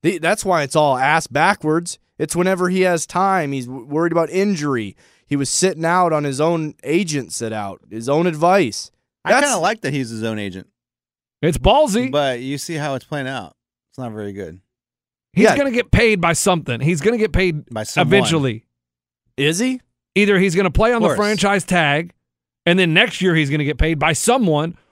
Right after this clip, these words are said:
Speaker 3: or he, the, him and the Ravens or some other team is gonna come in and offer him money and say, "You're gonna be our quarterback."
Speaker 1: You're right with the arm. He doesn't have a great arm,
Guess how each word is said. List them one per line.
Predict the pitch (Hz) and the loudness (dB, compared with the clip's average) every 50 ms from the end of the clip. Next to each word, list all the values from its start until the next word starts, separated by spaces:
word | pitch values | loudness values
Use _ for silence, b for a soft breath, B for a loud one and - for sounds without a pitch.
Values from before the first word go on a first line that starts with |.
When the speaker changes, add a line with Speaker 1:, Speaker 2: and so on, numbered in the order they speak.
| b b | b b
Speaker 3:
or | - 185 226 214 | 2 2 4 4
he, | 214 220 | 2 0
the, | 202 185 165 175 175 | -4 -6 -4 -4 -2
him | 185 180 202 214 | -2 0 0 0
and | 220 214 | 0 0
the | 190 | 0
Ravens | 190 202 208 208 226 226 185 175 | 0 0 2 2 0 0 0 0
or | 165 - | 0 0
some | - 202 202 208 | 0 0 0 2
other | 208 208 214 175 | 2 0 0 0
team | 160 208 214 196 | 0 0 0 0
is | 160 | 0
gonna | 170 175 151 | 0 -2 0
come | - 185 214 214 | 0 0 0 0
in | 214 202 | -2 -2
and | 185 180 | -2 0
offer | 185 208 202 160 190 180 | 0 -2 0 0 0 0
him | 175 165 | 0 2
money | 175 196 196 180 160 151 135 _ _ _ _ _ _ _ _ _ _ _ _ _ _ - | 0 0 0 0 -2 -4 -6 _ _ _ _ _ _ _ _ _ _ _ _ _ _ -6
and | 170 175 170 165 135 | -4 -2 -2 -2 -2
say, | 151 185 165 160 160 - _ - - | -2 -2 0 -2 -2 -4 _ -12 -8
"You're | - 156 156 160 | -4 -2 0 0
gonna | 175 175 | 0 2
be | 160 180 | 2 2
our | 175 165 | 0 0
quarterback." | - 175 185 185 170 135 123 110 110 - _ - | 0 -2 -2 0 0 -2 -4 -6 -8 -10 _ 0
Speaker 1:
You're | 165 190 | 2 2
right | 214 202 214 220 | 4 4 4 4
with | 214 190 - | 2 0 0
the | 160 143 | 0 0
arm. | 139 156 160 127 107 113 | 2 2 0 0 -2 -4
He | 139 151 | -6 -4
doesn't | 147 151 160 175 175 208 208 | 0 0 0 0 0 0 -2
have | 196 202 | -2 -2
a | 180 160 | -2 -4
great | 135 135 147 151 160 175 165 | -2 -2 0 2 2 2 2
arm, | 147 139 147 160 180 196 220 202 - | 2 2 2 2 0 0 -2 -6 -10